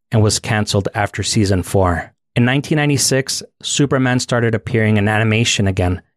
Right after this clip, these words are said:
in both his own live-action cartoon and various Justice League spin-offs.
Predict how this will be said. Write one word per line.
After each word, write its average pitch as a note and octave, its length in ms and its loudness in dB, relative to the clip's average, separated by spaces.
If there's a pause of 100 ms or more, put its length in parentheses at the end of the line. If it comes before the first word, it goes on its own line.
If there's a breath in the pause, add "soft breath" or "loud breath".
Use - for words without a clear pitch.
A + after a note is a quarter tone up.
in A2 160 2
both G#2+ 220 2
his G#2 260 0
own A2+ 260 2
live-action G#2+ 680 0
cartoon A2 540 0 (260)
and A2 140 4
various G#2+ 480 2
Justice - 480 -2
League G2 200 0
spin-offs. F2+ 640 -2